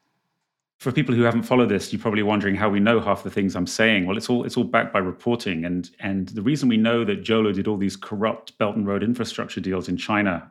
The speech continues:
after one M D B to try to fill the hole of one M D B and was one of the reasons why he was protected there for so long, um, is because we actually got minutes of a meeting that the,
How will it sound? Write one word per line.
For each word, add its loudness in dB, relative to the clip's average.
after -2
one 0
M -2
D -4
B -6
to -12
try -2
to -2
fill -4
the -2
hole 0
of -2
one -4
M -4
D -8
B -8
and 2
was 0
one 4
of 2
the 0
reasons 2
why 0
he -2
was -6
protected -6
there -4
for -14
so -4
long, -4
um, 2
is 2
because -2
we 4
actually -4
got -2
minutes 0
of -4
a 0
meeting -2
that -4
the, 0